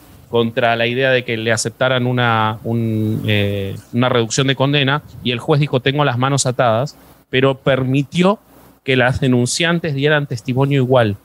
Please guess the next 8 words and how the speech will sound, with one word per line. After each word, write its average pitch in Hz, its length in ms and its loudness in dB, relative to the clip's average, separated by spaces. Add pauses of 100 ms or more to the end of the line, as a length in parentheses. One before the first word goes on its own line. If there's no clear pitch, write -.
antes 117 340 2
de 104 60 2
dictar 101 340 -4
condena. 101 380 -4
Entonces 120 340 0
los 113 180 0
testimonios 131 540 -2
quedaron 127 640 -2